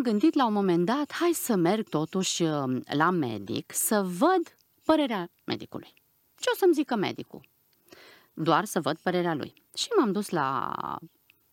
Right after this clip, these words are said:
o doctoriță și mi-a făcut un consult și a zis, „A, zice, e de reglare hormonală, uh,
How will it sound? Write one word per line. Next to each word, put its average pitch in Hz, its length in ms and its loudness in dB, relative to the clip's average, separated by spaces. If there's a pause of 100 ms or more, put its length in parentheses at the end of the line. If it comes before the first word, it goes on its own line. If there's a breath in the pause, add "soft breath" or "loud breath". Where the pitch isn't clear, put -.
(1000)
o - 120 -2
doctoriță 170 680 -4 (1200)
și - 260 -8
mi-a 320 160 6
făcut - 320 -6
un 143 140 -2
consult - 680 -2
și - 200 -12
a 349 100 4
zis, 330 380 4
„A, 185 320 2
zice, 226 280 -6
e 240 60 0
de 185 80 0
reglare 156 360 -2
hormonală, 185 800 -2 (460 loud breath)
uh, 180 200 0